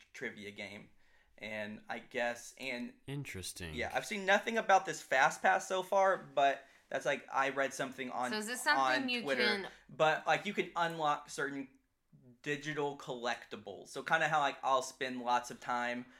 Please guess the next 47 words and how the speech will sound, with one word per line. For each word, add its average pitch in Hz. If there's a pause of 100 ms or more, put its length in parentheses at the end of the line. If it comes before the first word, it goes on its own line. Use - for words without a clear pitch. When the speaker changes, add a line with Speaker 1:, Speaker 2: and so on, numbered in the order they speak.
Speaker 1:
on 120
Dumb 123
Tsum 139
Tsums. 147 (220)
That's 139
what 135
they 127
are 123
hoping 120
you 113
will 117
do 113
with 104
this 101
app. - (340)
Speaker 3:
Can 202
you 214
only 190
play 185
this 180
when 156
you're 160
in 143
the 151
park? 135
Speaker 1:
Yes. - (220)
Speaker 3:
Okay. - (560)
Lame. 135 (720)
Speaker 2:
I 131
mean, 147
people 147
who, 170 (480)
p-, -
for 123
people 131
who 151
live 113 (180)
in 107
Florida, 95
Speaker 3:
I 147
know. 143
Speaker 2:
this 135
is, 127
like, 127
a 110
great 101
idea. 90